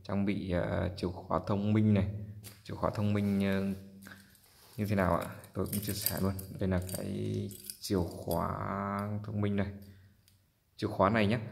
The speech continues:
Bạn, à, lúc bạn làm kết hợp với xe chỉ cần để xe ở cái, ừm, chìa khóa ở trên người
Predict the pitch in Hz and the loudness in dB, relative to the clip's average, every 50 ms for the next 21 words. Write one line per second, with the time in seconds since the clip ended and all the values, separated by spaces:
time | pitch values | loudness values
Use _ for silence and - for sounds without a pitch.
0 | - - - - - - 110 - 104 107 98 92 92 92 92 92 95 - 92 95 | -14 -16 -18 -10 -4 -2 0 0 2 4 4 4 4 4 4 4 4 2 0 0
1 | 107 107 - 87 95 101 101 98 95 92 87 90 90 90 90 90 90 90 90 90 | -2 -2 -2 0 -2 -2 0 0 2 2 2 2 2 2 2 2 2 4 2 2
2 | 90 92 92 92 92 92 - 107 104 110 104 101 104 - - 107 98 95 - - | 0 0 -2 -4 -6 -6 -4 -4 -4 -2 -4 -4 -6 -6 -6 -6 -6 -6 -6 -4
3 | - 104 95 95 104 - - - - 95 95 90 90 90 87 87 90 87 90 - | -4 -2 -2 -2 -2 -4 -6 -8 -6 -2 0 2 2 2 2 2 2 0 0 -2
4 | - - - - - - - - - _ _ _ _ _ _ _ _ _ _ _ | -6 -12 -14 -16 -18 -20 -20 -20 -20 _ _ _ _ _ _ _ _ _ _ _
5 | _ _ _ _ - - - - - - _ _ _ _ _ _ _ - - - | _ _ _ _ -20 -18 -18 -18 -20 -20 _ _ _ _ _ _ _ -18 -12 -10
6 | - - - - - - 104 101 98 101 104 101 - 90 85 - - - 90 90 | -8 -6 -4 -4 0 2 2 2 4 2 0 0 -2 -2 -2 -4 -4 -2 -2 0
7 | 92 95 95 95 98 104 110 110 113 113 113 117 117 117 117 117 117 120 120 117 | 0 2 0 0 0 0 0 -2 -2 -4 -4 -4 -4 -4 -4 -4 -4 -4 -2 -2
8 | 117 113 110 110 - 101 - 110 123 - - - - 92 - - - - - - | -2 -4 -4 -4 -8 -8 -6 -2 -2 -2 -2 -2 -6 -8 -8 -8 -10 -12 -14 -16
9 | - - _ _ _ _ _ _ _ _ _ _ _ _ _ _ _ _ _ _ | -20 -20 _ _ _ _ _ _ _ _ _ _ _ _ _ _ _ _ _ _
10 | _ _ _ _ _ _ _ _ _ _ _ _ _ _ _ _ _ _ _ _ | _ _ _ _ _ _ _ _ _ _ _ _ _ _ _ _ _ _ _ _
11 | _ _ _ _ _ _ _ _ _ _ _ _ _ - - 107 104 101 98 98 | _ _ _ _ _ _ _ _ _ _ _ _ _ -4 0 2 2 4 6 6
12 | 92 90 90 | 6 6 4